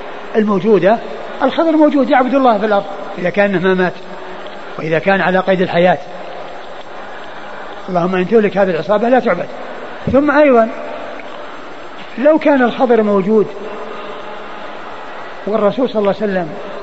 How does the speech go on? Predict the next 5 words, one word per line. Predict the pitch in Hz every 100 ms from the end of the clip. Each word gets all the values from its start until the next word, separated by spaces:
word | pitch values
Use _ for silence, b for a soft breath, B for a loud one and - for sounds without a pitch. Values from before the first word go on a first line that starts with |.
| - - - - - - - - - 202
بعثه | 233 190 202 175
الله | 214 180
إلى | 196
الناس | 202 196 180
كافة، | 196 208 - 175